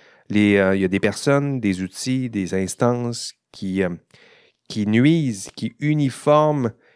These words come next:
qui uniformisent plutôt les décisions, qu'ils protègent d'informations, d'agents qui pourraient nuire au consensus.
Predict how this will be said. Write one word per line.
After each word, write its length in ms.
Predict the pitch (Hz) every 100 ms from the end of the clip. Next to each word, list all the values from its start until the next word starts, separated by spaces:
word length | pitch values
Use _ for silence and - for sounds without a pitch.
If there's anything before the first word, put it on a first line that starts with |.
| _
qui 120 | -
uniformisent 680 | 117 123 151 135 139 156 123
plutôt 460 | - 107 - 123 131 _ _ _ _ _ _ 107
les 120 | 107
décisions, 720 | 104 - - 104 113 127 131 _ _ -
qu'ils 220 | 117 107
protègent 960 | - 127 - 143 139 131 113 110 - _ _ _
d'informations, 1080 | - 110 107 113 101 98 92 - 117 113 117 - _ _
d'agents 640 | 113 104 104 104 98 110 117
qui 160 | - 113
pourraient 320 | 113 107 104
nuire 320 | 110 113 101
au 80 | 95
consensus. 880 | - 98 - 95 - - - -